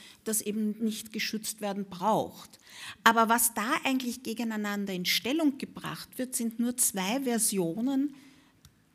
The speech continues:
desselben Narzissmus. Das ist, glaube ich, ganz wichtig zu sehen. Und insofern gibt, ist es ja auch ein Stück weit ein Scheingefecht. Das ist sozusagen das, was überbleibt, weil man eigentlich den, das Paradigma nicht verlässt. Ja,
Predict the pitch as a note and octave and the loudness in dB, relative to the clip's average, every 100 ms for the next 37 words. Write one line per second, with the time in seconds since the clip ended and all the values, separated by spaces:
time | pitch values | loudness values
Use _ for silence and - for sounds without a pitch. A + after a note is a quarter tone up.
0 | - - A3+ - G#3 A#3 A#3+ G#3+ F#3+ - | -14 -6 -2 0 0 0 0 -2 -4 -4
1 | D4+ - C#3 - - C4 C#4+ D4 - B3 | -4 -6 -10 -10 -2 0 0 0 0 -2
2 | A3+ A#3 A#3+ A3+ A3+ B3 - - - A3 | -2 -2 -2 -2 -4 -6 -10 -8 -4 -2
3 | A3+ A3+ - - - A#3+ - B3 - A3 | -2 -2 -6 -12 -4 -4 2 2 2 2
4 | C#4+ - D4 D4 - - - C4 - - | 2 4 4 4 0 -18 -8 -8 -8 -4
5 | C4 C#4+ C#4 B3+ A#3+ B3+ - A3+ A3+ - | -2 0 2 6 6 4 -2 -2 0 -2
6 | - F4+ - G#3 F3+ F#3+ C#4+ - - - | -2 -6 -6 0 2 2 0 -8 -16 -18
7 | - A3+ A3+ B3+ A#3 F3 - - - - | -4 -2 0 0 0 -2 -6 -10 -12 -18
8 | - _ _ _ _ _ _ _ G#3+ G#3+ | -20 _ _ _ _ _ _ _ -6 -4
9 | A3 - G3 A3 G#3 G#3+ G3+ F#3+ - D4+ | -4 -6 -6 -4 -2 -4 -4 -6 -2 -2
10 | A3 - E3+ D#3+ - A3 A3+ A3 F3 G#3+ | -2 0 -2 0 0 0 0 4 4 4
11 | A#3 - A3 - A3 - G#3+ F#3+ F#3 - | -2 -6 -8 -6 -4 -4 -4 -6 -8 -6
12 | G3 D#3+ B2+ - - - E2 - - - | -4 -2 -4 -6 -8 -8 -10 -10 -10 -14
13 | _ _ - - - F#3+ | _ _ -20 -20 -12 -8